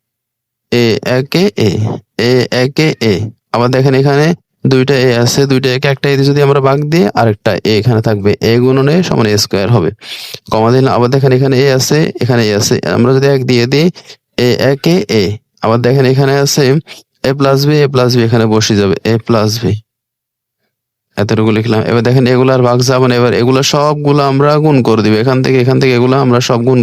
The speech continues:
করে দিব। এখানে সমান দিলাম, দেখেন এ একে এ, তারপর এখানে এ আছে, দেখেন আমরা এগুলো লিখি এ গুণন এ, এটা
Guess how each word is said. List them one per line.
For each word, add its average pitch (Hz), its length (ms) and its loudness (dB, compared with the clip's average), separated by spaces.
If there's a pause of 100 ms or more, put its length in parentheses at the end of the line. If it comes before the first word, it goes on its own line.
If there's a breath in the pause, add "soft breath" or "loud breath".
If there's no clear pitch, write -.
করে 113 200 2
দিব। 98 100 0 (640 loud breath)
এখানে 123 200 2 (100)
সমান 127 300 0
দিলাম, 139 200 0 (100)
দেখেন 127 260 0 (580 loud breath)
এ - 20 2 (100)
একে 139 200 -2 (240)
এ, - 20 2 (1040)
তারপর 127 280 0
এখানে 135 280 0
এ - 20 2 (100)
আছে, 127 200 -2
দেখেন 131 220 0
আমরা 127 180 2
এগুলো 135 240 2
লিখি 135 240 0 (680)
এ 117 180 0 (320)
গুণন 127 400 0 (280)
এ, - 20 2 (1200)
এটা 117 260 -2